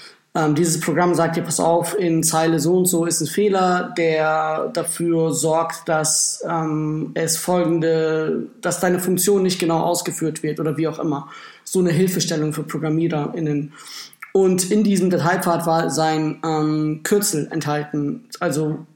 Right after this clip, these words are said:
ich weiß nicht, wie eure Rechner heißen. Wenn mein Rechner heißen würde Hakans MacBook Pro, würde in diesem Dateipfad stehen C Doppelpunkt Hakans MacBook Pro.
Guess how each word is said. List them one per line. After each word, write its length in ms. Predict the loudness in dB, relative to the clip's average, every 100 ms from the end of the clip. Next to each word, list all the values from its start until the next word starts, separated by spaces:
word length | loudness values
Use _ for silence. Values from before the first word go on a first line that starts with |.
| -16
ich 140 | -8 -2
weiß 200 | -2 -2
nicht, 160 | -4
wie 80 | -2
eure 320 | 0 0 0
Rechner 400 | 0 -2 -2 0
heißen. 400 | 0 0 0 0
Wenn 160 | 0 0
mein 220 | 2 2
Rechner 340 | 0 -2 -2 -2
heißen 320 | -2 -2 -2
würde 300 | -2 -2 -2
Hakans 360 | -4 -4 -4
MacBook 380 | -4 -6 -6 -8
Pro, 380 | -4 0 0 -2 -10 -20 -20 -6
würde 240 | -2 0
in 240 | 2 0 0
diesem 340 | 0 0 0
Dateipfad 640 | -2 0 -2 0 0 0
stehen 500 | 0 0 2 0 -2 -10 -20 -18 -6
C 320 | -2 0 2
Doppelpunkt 720 | 0 0 -2 0 0 0 0
Hakans 340 | -2 0 -2
MacBook 380 | -2 -4 -6 -6
Pro. 400 | -4 -2 -2 -4